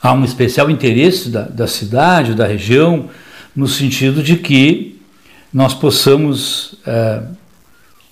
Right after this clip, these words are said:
ter um candidato à presidência da República, né? Parece que tudo é tão simples quando se trata de uma convenção partidária, né? É, porque ontem conversava com um amigo,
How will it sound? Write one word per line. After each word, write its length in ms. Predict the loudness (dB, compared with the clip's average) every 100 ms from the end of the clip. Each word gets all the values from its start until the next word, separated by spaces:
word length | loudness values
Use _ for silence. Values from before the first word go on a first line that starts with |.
| _ _ _ 0
ter 220 | 2 2
um 120 | -2
candidato 580 | -2 -4 0 0 0 -2
à 20 |
presidência 560 | -8 -8 -4 -4 -2 -2
da 80 |
República, 580 | 0 -2 -2 0 0 -4
né? 260 | -6 -6 -8 -10 -20 -20 -20 -20 -20 -20 -20 _ _ _ _ _ _ -2
Parece 600 | 0 2 2 0 -6 -10
que 180 | -8 -8
tudo 320 | -6 -2 0
é 80 | 0
tão 280 | 0 -2
simples 640 | -2 -4 0 0 0 -6 -4
quando 240 | -2 -2
se 200 | -4 -4
trata 340 | 0 0 0
de 120 | -6 -4
uma 140 | -4
convenção 540 | -2 -4 -2 -2 -2
partidária, 640 | 0 -2 -2 0 2 2 -2
né? 200 | -6 -8 -10 -20 _ _ -20 -20 -20 _
É, 100 | -14 -14 -2
porque 720 | -2 -2 2 4 4 2 -6 -20 -12 0
ontem 320 | 2 2 0
conversava 580 | 0 0 2 2 2 0
com 140 | -6
um 120 | -6 -4
amigo, 520 | 0 2 2 0